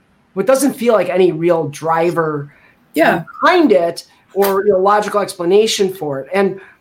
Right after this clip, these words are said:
Speaker 1: personally, I, I think it's, you know, as somebody who's worked remotely for the last ten years of my career, I mean, I can attest to having built and run very powerful teams that, you know, were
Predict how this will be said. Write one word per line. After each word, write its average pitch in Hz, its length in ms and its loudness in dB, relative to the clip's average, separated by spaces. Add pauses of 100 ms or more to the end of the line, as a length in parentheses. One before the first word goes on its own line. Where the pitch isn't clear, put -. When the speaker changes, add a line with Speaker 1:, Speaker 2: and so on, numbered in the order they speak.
Speaker 1:
personally, 285 400 2
I, 208 240 2
I 190 80 -2
think 190 220 -2
it's, - 460 -8
you 190 100 0
know, 180 120 0
as 175 100 -2
somebody 247 240 2
who's 180 180 0
worked 190 340 -2
remotely 175 680 -2
for 156 640 -4
the 151 120 -12
last 165 440 0
ten 175 220 0
years 160 300 -4
of 139 120 -4
my 160 240 2
career, 156 640 -6 (720)
I 170 60 -2
mean, 220 160 6
I 220 100 4
can 220 200 0
attest 220 420 0
to 175 120 0
having 175 380 -2
built 196 500 0 (180)
and 160 280 -4
run 185 380 0
very 180 260 0
powerful 185 540 0
teams 190 720 0 (340)
that, 175 460 0
you 190 80 2
know, 180 120 2
were 180 280 -4